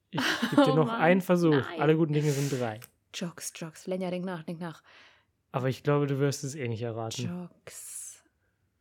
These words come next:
Speaker 2: Ich hab keine Ahnung.
Speaker 1: Okay, ich löse es einfach mal auf. Und zwar sind es Unterbuchsen, also Unterhosen.
Speaker 2: Unterbuchsen.
Speaker 1: Das sagen
Speaker 2: Äh,
Speaker 1: auch
Speaker 2: ich
Speaker 1: nur die
Speaker 2: glaub,
Speaker 1: Australier, glaub ich.
Speaker 2: jetzt
Speaker 1: Also,
Speaker 2: wirklich?
Speaker 1: i-,
Speaker 2: Jocks?
Speaker 1: ja.
Speaker 2: Ich hab's noch nie gehört.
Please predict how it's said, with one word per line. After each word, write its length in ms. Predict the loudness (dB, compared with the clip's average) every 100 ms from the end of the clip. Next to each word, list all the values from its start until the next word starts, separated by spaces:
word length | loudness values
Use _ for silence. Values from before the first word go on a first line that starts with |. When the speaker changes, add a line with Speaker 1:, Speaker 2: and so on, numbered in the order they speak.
| -12
Speaker 2:
Ich 240 | -10 -8
hab 160 | -10 -8
keine 280 | -6 -6 -6
Ahnung. 280 | -6 -6
Speaker 1:
Okay, 280 | -6 -2 -2
ich 260 | -2 -8 -2
löse 200 | -2 0
es 100 | -2
einfach 220 | -4 -4
mal 120 | -4
auf. 300 | -2 -2 -4 _ _ _ _
Und 120 | -4
zwar 280 | -2 2 2
sind 160 | 2 2
es 260 | 0 -2 _
Unterbuchsen, 880 | 0 4 6 6 4 2 0 2 -2 -10 _
also 240 | -4 0 0
Unterhosen. 580 | 0 0 2 2 2
Speaker 2:
Unterbuchsen. 880 | -2 -6 -12 -14 -6 -2 0 -2 -8 -2
Speaker 1:
Das 180 | 0 4
sagen 300 | 6 6 6
Speaker 2:
Äh, 40 |
Speaker 1:
auch 120 | 6
Speaker 2:
ich 60 | 6
Speaker 1:
nur 100 | 6
die 60 | 6
Speaker 2:
glaub, 120 | 6
Speaker 1:
Australier, 500 | 4 2 2 4 2
glaub 260 | 2 2 2
ich. 140 | 0
Speaker 2:
jetzt 80 | -2
Speaker 1:
Also, 220 | 0 0
Speaker 2:
wirklich? 520 | 0 0 0 0 -2
Speaker 1:
i-, 160 | -10 -6
Speaker 2:
Jocks? 260 | 0 2 2
Speaker 1:
ja. 280 | 0 -2 -4 -10 -12
Speaker 2:
Ich 80 | -4
hab's 140 | 0 4
noch 120 | 4
nie 160 | 4
gehört. 560 | 4 4 4 4 2 -2